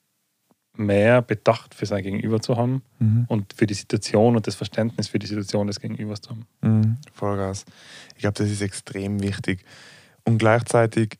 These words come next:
Speaker 2: ist es auch mit dem, was du erwähnt hast, dieses positive Enforcement, oder? Also dies das Positive ins Zentrum zu,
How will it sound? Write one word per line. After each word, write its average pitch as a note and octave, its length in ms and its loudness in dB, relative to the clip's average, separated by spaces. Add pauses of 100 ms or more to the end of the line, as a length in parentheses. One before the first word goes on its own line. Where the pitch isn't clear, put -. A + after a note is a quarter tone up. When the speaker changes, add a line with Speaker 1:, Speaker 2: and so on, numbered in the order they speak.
(140)
Speaker 2:
ist A2 120 0
es A2 160 0
auch G#2 140 2
mit G#2 160 -2
dem, G2+ 140 0
was G2 160 -2
du B2 120 0
erwähnt G#2 360 2
hast, G#2 240 2 (800)
dieses G#2 200 -2
positive A2+ 600 2
Enforcement, G2 720 0
oder? A#2+ 260 2
Also G2+ 240 -2 (260)
dies G2+ 300 -4 (220)
das G2 160 -2
Positive A2 680 0
ins F#2+ 160 -4
Zentrum F#2 400 -6
zu, - 140 -4